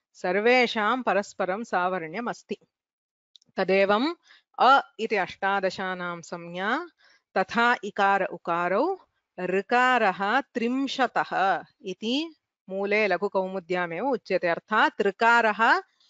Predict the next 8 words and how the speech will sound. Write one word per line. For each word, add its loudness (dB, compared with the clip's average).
त्रिंशतः 2
संज्ञा, -2
त्रिंशत् 0
सवर्णाः 0
ये -2
सन्ति, -6
एवं 4
लकारोऽपि 0